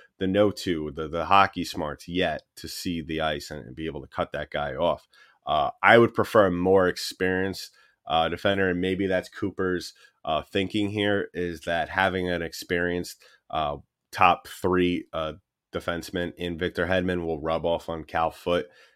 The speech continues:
and then round him off into a more complete defenseman.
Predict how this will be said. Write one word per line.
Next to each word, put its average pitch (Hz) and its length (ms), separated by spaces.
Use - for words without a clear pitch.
and 80 200
then 78 320
round 85 300
him 82 180
off 80 260
into 80 260
a 73 60
more 80 300
complete 78 480
defenseman. 78 640